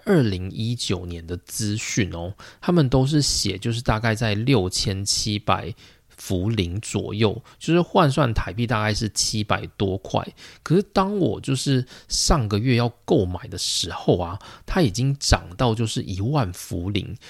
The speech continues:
大概就是一千多块左右的那个金额，就蛮夸张的。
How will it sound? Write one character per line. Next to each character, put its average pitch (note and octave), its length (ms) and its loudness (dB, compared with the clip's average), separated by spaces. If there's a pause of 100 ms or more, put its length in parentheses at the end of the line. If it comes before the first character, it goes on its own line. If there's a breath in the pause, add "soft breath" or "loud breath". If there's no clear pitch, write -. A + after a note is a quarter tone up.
(140 loud breath)
大 F3+ 100 -2
概 F3 140 4
就 E3 120 2
是 D#3+ 140 0
一 D3+ 200 -2
千 A#2 500 0
多 G#2 300 2
块 G2 340 0
左 - 280 -8
右 A2 160 4
的 F#2 140 -4
那 G2 120 -2
个 G2 100 -2
金 G2+ 420 -2
额， G#2 220 -4 (240 loud breath)
就 F3+ 240 4
蛮 A2 320 0
夸 A2 340 -2
张 G2 320 2
的。 F#2+ 260 -2